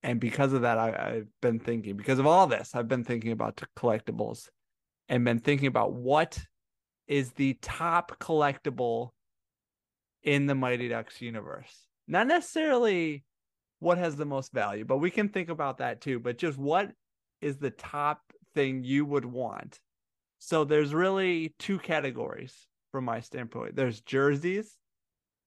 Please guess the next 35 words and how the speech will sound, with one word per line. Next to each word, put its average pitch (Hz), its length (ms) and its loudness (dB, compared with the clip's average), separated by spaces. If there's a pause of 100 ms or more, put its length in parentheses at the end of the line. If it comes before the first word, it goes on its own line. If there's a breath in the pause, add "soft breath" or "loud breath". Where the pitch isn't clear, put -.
(300)
and 135 200 -2
then 131 200 -2
there's 123 640 -2 (400)
other 139 260 6
stuff. - 560 -6 (720)
And 135 480 4
the 143 80 6
jerseys, 214 760 4 (1300)
I 180 80 2
think, 330 300 -4
are 294 100 2
pretty 202 380 0
clear, 120 420 -4 (300)
they 160 80 6
would 160 180 4
be, 170 260 2
you 165 180 0
know, 127 160 0
screen 170 600 -2
used, 135 640 -2
they'd 123 160 -4
be 123 140 -6
on 139 300 0
screen, 123 680 -4
you 123 140 -4
know, 110 120 -2
authenticated, 120 920 -2
that 120 180 -2
kind 113 180 -8
of 107 80 -10
stuff 110 300 -8
when 120 140 -6
it 113 80 -10
comes 117 300 -8
to, 110 420 -6